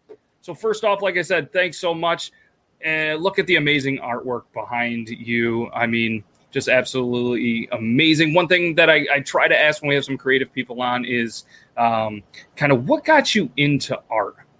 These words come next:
You know, so most people who are, who are very good artists, they just kind of always went and just kind of started as they were a kid.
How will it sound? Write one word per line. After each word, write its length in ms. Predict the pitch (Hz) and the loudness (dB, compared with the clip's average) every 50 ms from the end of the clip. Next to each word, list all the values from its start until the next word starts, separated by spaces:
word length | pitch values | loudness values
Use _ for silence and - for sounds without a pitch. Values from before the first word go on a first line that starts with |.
| _ _ _ _ _ _ | _ _ _ _ _ _
You 80 | 156 165 | 4 6
know, 180 | 165 160 151 - - | 6 6 4 2 -4
so 180 | - - 254 208 | 2 2 4 6
most 360 | 220 254 311 320 - - - | 8 6 6 6 4 2 4
people 360 | 247 226 - 196 196 196 170 | 2 4 6 6 4 4 4
who 200 | 151 185 175 165 | 4 4 6 6
are, 240 | 156 143 135 - - _ - | 6 6 4 2 -6 _ -4
who 140 | 143 151 151 | 0 2 4
are 140 | 143 135 | 4 4
very 440 | 123 117 117 110 147 151 156 156 147 | 2 -2 -6 0 2 2 4 4 4
good 160 | 135 151 143 | 2 2 4
artists, 340 | 135 131 135 139 131 - - | 4 4 4 2 0 -2 -4
they 160 | - 151 139 | 0 0 0
just 280 | 131 139 156 143 - - | 0 -2 -4 -8 -8 -8
kind 240 | - 143 151 147 143 | -6 -4 -2 -2 -2
of 120 | 123 - _ _ _ _ _ _ _ | -4 -6 _ _ _ _ _ _ _
always 520 | - 180 160 165 165 165 160 156 139 123 127 | -4 -2 0 2 2 2 2 2 0 -2 -4
went 280 | 127 143 143 143 - - | -4 -2 -2 -2 -4 -6
and 140 | 135 131 123 | -8 -8 -4
just 240 | 127 135 - - - | -4 -4 -6 -6 -10
kind 220 | - 139 143 143 | -8 -6 -6 -6
of 40 | 139 | -6
started 400 | - - - 110 120 131 135 123 | -8 -8 -6 -6 -4 -4 -4 -4
as 140 | 127 127 110 | -4 -6 -4
they 140 | 120 117 117 | -4 -4 -2
were 240 | 110 110 107 101 | -2 -4 -6 -6
a 60 | 101 - | -8 -12
kid. 580 | _ - 190 196 185 180 180 175 175 175 170 | _ 2 2 4 4 4 4 4 4 2 2